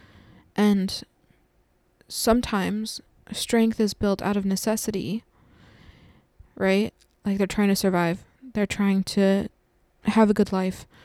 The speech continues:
and they don't feel that same support that maybe someone else does. And when strength is built out of necessity, a lot of times, not all the time, definitely not all the time, but a lot of times, that strength can be a burden.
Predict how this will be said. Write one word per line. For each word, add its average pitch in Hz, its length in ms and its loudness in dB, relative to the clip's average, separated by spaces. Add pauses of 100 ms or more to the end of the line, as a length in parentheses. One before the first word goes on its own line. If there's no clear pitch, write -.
(460)
and 190 540 2 (200)
they 208 100 6
don't 202 260 4
feel 202 280 0
that 190 200 -8
same 196 280 -2
support 185 540 -2 (960)
that 214 180 0
maybe 185 200 0
someone 185 240 -2
else 175 200 -4
does. 175 240 -4 (100)
And 196 440 -2 (400)
when 214 160 4
strength 254 300 0
is 226 80 0
built 214 280 0
out 196 140 0
of 196 100 -4
necessity, 208 680 -4 (440)
a 214 100 0
lot 202 180 4
of 226 60 2
times, 208 580 -4 (480)
not 262 200 0
all 269 120 4
the 214 120 2
time, 214 360 -2 (200)
definitely 247 340 0
not 226 160 0
all 190 120 2
the 196 80 -4
time, 202 280 -6
but 226 140 0
a 220 60 2
lot 220 180 0
of 220 60 -2
times, 196 400 -4 (520)
that - 200 4
strength - 460 0
can 202 460 2
be 202 220 4
a 202 60 4
burden. 190 440 2